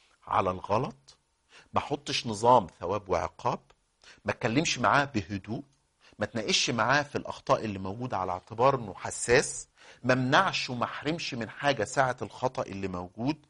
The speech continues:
ده يؤدي إن الحساسية بتاعته تمتد، وما حدش في الدنيا بيعامل حد بحساسية إطلاقًا، بيخبطوا على الدماغ ويرزعوا. لكن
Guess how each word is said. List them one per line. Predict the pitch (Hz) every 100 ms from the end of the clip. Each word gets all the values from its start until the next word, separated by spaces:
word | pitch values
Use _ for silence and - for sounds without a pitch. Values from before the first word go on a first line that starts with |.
| _ _ _
ده | 120
يؤدي | 123 - 123 113
إن | 101
الحساسية | 92 - 101 - - 117
بتاعته | - 110 107 -
تمتد، | - 131 - 135 151 151 214 - _ _ -
وما | 110 101
حدش | - 135 113
في | - 101
الدنيا | - 127 107
بيعامل | 95 92 127 107
حد | - - 139 -
بحساسية | - - - 101 - 117 117 - _ _ _ _ 117
إطلاقًا، | 131 135 _ _ _ _ 107 101 110 113 104 90 - 120 113 98 - _ _ _ _ _ _ _
بيخبطوا | - 92 - 117 123 95
على | 92
الدماغ | 82 90 98 139 143
ويرزعوا. | 104 90 80 78 - 69 - _ _ _ _ _ _ _ _ _ _ _ _ - - -
لكن | 80 -